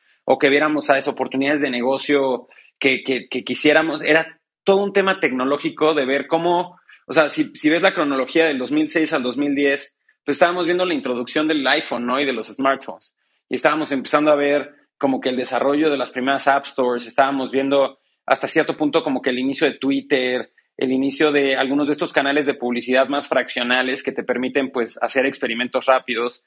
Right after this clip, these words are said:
Y todo eso junto con servidores cada vez más accesibles y, ¿sabes?, máquinas virtuales que po-, poco a poco fueron creando lo que hoy es Amazon Web Services y todas estas, eh, plataformas.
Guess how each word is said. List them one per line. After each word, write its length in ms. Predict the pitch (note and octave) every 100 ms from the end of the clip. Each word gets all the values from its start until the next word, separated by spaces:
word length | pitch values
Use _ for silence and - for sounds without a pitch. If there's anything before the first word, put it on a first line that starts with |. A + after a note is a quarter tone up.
| _ _ _ _ _ _
Y 200 | D#3+ D3
todo 240 | G3 G#3+
eso 160 | A3+ G3+
junto 580 | G3 F#3+ F#3+ F#3+ F3+ A#2
con 420 | C3+ C3+ C3 A#2+
servidores 560 | D3+ C3+ C#3 D3 D#3 D#3
cada 220 | D3 C#3+
vez 220 | C3+ C#3
más 180 | C3+ C#3
accesibles 720 | C3 A#2+ C3+ C3+ C3 C3 -
y, 240 | A2 G#2 _ _ _ _
¿sabes?, 180 | C#3 B2+
máquinas 360 | C3+ C3+ D3 A#2
virtuales 480 | A#2+ B2+ C3 C3 -
que 340 | A2 G#2+ - _ _ _ -
po-, 180 | B2 -
poco 240 | D3+ D3+
a 60 | C#3+
poco 240 | C#3+ D3
fueron 260 | C#3+ C#3+ C#3
creando 300 | B2 C3+ C3+
lo 100 | A#2+
que 80 |
hoy 120 | B2+ B2+
es 100 | C3+
Amazon 300 | C3+ B2+ A#2+
Web 140 | A#2+
Services 460 | C3+ B2+ A#2+ A2+ A2+
y 80 |
todas 180 | - A#2+
estas, 320 | - C3+ C3
eh, 140 | - A#2+
plataformas. 640 | B2 B2 C3 D#3+ C#3+ -